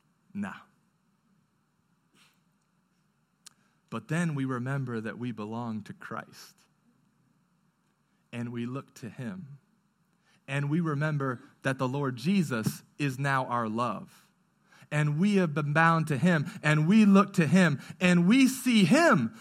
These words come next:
loving this difficult person. We see him dying for this difficult person. We see him serving this difficult person.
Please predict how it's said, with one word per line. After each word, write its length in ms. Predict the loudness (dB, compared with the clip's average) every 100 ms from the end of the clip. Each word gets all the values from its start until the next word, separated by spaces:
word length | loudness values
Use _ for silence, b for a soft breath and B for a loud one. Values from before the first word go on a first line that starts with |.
| B
loving 460 | 6 6 6 6 8
this 180 | 6
difficult 520 | 6 2 4 2 2 6
person. 460 | 6 6 2 -6 -8 _ _ _ _ b b b
We 220 | 4 4
see 320 | 4 2 6
him 420 | 6 6 4 2 B 0
dying 540 | 4 6 6 6 4
for 140 | 4 4
this 180 | 4
difficult 500 | 4 2 2 2 0
person. 520 | 4 4 4 0 -4 -6 _ _ _ B B
We 240 | 2 4 4
see 300 | 2 4 6
him 440 | 6 6 6 2 -2
serving 640 | -8 2 4 4 4 4 4
this 180 | 4
difficult 520 | 2 0 2 2 2 4
person. 440 | 4 4 2 0